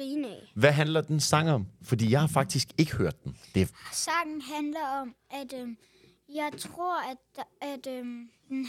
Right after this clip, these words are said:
Speaker 1: At man
Speaker 3: den
Speaker 1: skal
Speaker 3: handler
Speaker 1: stoppe
Speaker 3: om,
Speaker 1: med at
Speaker 3: at
Speaker 1: drille.
Speaker 3: man ikke skal drille, og, øhm, man skal sige stop,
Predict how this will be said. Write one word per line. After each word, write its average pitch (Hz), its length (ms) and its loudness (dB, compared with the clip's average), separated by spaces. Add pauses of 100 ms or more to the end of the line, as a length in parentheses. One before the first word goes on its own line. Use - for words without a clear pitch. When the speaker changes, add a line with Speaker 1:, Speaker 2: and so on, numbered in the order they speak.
(240)
Speaker 1:
At 269 100 -12
man 269 100 -8
Speaker 3:
den 311 100 -2
Speaker 1:
skal 269 160 -2
Speaker 3:
handler 330 300 0
Speaker 1:
stoppe 320 120 2
Speaker 3:
om, 302 60 -2
Speaker 1:
med 294 100 -2
at 277 60 -4
Speaker 3:
at - 40 -8
Speaker 1:
drille. 277 80 -4
Speaker 3:
man 277 220 -6
ikke 302 240 -4
skal 302 200 -6 (180)
drille, 269 440 -8
og, 269 300 -6
øhm, 240 140 -8 (280)
man 277 160 -6
skal - 200 -10
sige 285 180 -6
stop, 294 360 -4